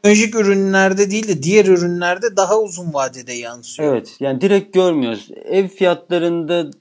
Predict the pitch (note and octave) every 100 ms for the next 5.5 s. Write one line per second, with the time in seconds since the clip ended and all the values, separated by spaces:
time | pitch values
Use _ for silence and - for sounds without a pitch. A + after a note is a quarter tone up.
0 | _ _ _ - A#2+ A#2+ - B2 C3 F3
1 | F#3 E3 G#2+ G#2+ - F#2+ - A2 - C3+
2 | F#3+ G#3+ - - - A2 G2 F#2+ G2 F#2
3 | G2+ F2+ D3 C4+ A#3+ F3+ C4 B3+ A3 A3
4 | A#3+ G3+ G#3 A#3 A#3+ A#3+ G3+ F#3 E3+ -
5 | D#3+ D3+ C#3+ C#3 -